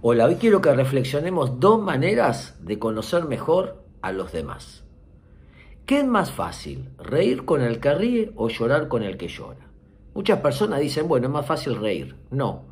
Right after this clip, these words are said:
es más fácil llorar. Ejemplo, llama a alguien y decirle, "Che, perdí el trabajo", va a llorar con vos. Ahora llama a alguien y decirle, "Che, conseguí un trabajo, me están pagando diez mil dólares por semana". A ver si se ríe.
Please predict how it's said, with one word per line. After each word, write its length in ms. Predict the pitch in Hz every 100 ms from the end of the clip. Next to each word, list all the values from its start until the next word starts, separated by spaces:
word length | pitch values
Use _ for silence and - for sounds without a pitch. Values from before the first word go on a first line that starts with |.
| - - -
es 120 | 208
más 180 | 202 143
fácil 320 | 180 175 147
llorar. 340 | - 92 - - - - - - - -
Ejemplo, 580 | 190 113 - - - - - -
llama 340 | - 190 220 247
a 40 |
alguien 240 | 233 214
y 60 | 160
decirle, 420 | 139 131 - 160
"Che, 140 | - 196
perdí 300 | 170 165 208
el 120 | 202
trabajo", 640 | 139 90 78 - 78 - 110
va 60 | 156
a 20 |
llorar 340 | - 156 131
con 200 | 120 101
vos. 340 | - - - - - - - -
Ahora 280 | 196 262 247
llama 320 | 160 143 185
a 60 |
alguien 420 | 254 233 160 104 - - - -
y 100 | 131
decirle, 340 | 131 190 175
"Che, 200 | 135 240
conseguí 420 | 190 147 175 180
un 160 | 254 202
trabajo, 640 | 147 165 247 254 135 92 - - -
me 140 | 156
están 380 | - 226 226 -
pagando 420 | 170 208 214 165
diez 320 | 156 180 160
mil 320 | 190 311 262 202
dólares 400 | 262 240 180 131
por 240 | 156 147
semana". 560 | - 131 87 76 78 - - - -
A 160 | 95 104
ver 160 | 143
si 160 | - 127
se 180 | 110 92
ríe. 380 | 85 65 -